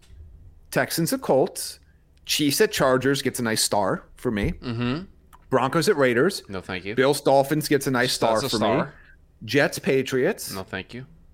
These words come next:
Speaker 1: Boy, it could be hilarious if Bill knocks the Jets out of the playoffs in the last week. Uh, Falcons at Saints. Eagles Giants, potential star.
Speaker 2: Nah.
Speaker 1: Yeah, the Giants probably aren't gonna be good enough. Rams at Niners.
Speaker 2: Nope.
Speaker 1: Jags at Titans.
Speaker 2: Nope.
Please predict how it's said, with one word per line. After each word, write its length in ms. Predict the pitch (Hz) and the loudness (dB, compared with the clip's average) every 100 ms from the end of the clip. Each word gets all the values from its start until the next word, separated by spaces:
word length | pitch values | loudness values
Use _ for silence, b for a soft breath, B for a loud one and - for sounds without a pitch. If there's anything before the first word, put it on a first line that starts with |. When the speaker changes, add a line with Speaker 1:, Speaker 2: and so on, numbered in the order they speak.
| - | -12
Speaker 1:
Boy, 180 | - 101 | -2 -2
it 80 | 90 | -2
could 120 | 107 | -4
be 80 | 92 | -6
hilarious 680 | - - 95 90 80 78 - | -8 -6 -4 -4 -4 -6 -10
if 80 | - | -8
Bill 140 | 80 | -8
knocks 260 | 80 73 - | -6 -8 -10
the 40 | |
Jets 240 | 78 71 - | -10 -10 -10
out 120 | 76 | -10
of 80 | 80 | -12
the 60 | |
playoffs 640 | 76 73 60 65 - - - | -12 -10 -10 -12 -16 -18 -18
in 100 | 67 | -16
the 100 | 57 | -14
last 200 | 67 - | -14 -14
week. 140 | - B B | -18 B B
Uh, 120 | 131 | 0
Falcons 580 | - - 147 143 175 170 | 0 2 2 4 2 2
at 120 | 196 | 0
Saints. 540 | - 143 139 196 - - b b b b - - - | 0 0 0 -4 -10 -12 b b b b -20 -20 -2
Eagles 360 | 165 185 254 | 2 2 2
Giants, 440 | - 185 185 269 330 | 4 4 4 0 -2
potential 540 | - - 214 208 220 | -6 0 0 2 -2
star. 500 | 233 - 123 120 247 - | 0 2 2 0 -4 -12
Speaker 2:
Nah. 320 | 92 92 90 - - _ _ _ _ _ _ _ _ _ | -6 -4 -6 -8 -20 _ _ _ _ _ _ _ _ _
Speaker 1:
Yeah, 180 | 120 104 | 0 0
the 160 | 98 | -2
Giants 300 | - 110 92 | -4 -4 -4
probably 240 | - 82 73 | -6 -6 -6
aren't 120 | 73 | -10
gonna 100 | 65 | -12
be 80 | 82 | -10
good 140 | 80 | -10
enough. 260 | 78 76 - | -10 -12 0
Rams 340 | 127 147 151 | 2 4 2
at 100 | 147 | -2
Niners. 640 | 139 139 143 139 131 - - _ | 0 0 2 0 0 -6 -12 _
Speaker 2:
Nope. 140 | 110 113 | -6 2
Speaker 1:
Jags 340 | 135 131 120 | 4 4 0
at 80 | 131 | -2
Titans. 460 | 131 127 110 113 110 | 2 2 2 0 0
Speaker 2:
Nope. 200 | 110 | 0